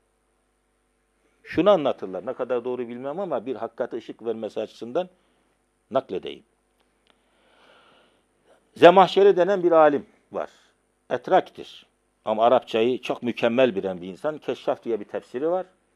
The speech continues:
Çok alim ona haşiye yazmaktan istinkaf etmiş. Müthiş bir insan. Çocukken bir kuşun ayağına bir ip bağlamış, kuşu uçuruyor.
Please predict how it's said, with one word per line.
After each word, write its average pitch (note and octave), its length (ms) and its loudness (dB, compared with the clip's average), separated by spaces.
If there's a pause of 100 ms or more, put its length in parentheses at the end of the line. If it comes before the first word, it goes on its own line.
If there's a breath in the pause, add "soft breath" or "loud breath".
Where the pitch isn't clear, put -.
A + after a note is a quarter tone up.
Çok E3 260 -6
alim A2 260 -2
ona G2 220 -6
haşiye A#2+ 300 -2
yazmaktan G#2+ 520 -4
istinkaf D3 520 -4
etmiş. - 420 -18 (1400)
Müthiş - 360 -10
bir F2+ 60 -20
insan. - 260 -20 (2750)
Çocukken D#3 520 -2 (120)
bir C#3+ 80 -6
kuşun A#2+ 520 -6 (100)
ayağına A#2 500 2
bir A#2 260 -4 (120)
ip - 200 -8
bağlamış, G#2 500 -2
kuşu - 260 -6
uçuruyor. C3 640 -4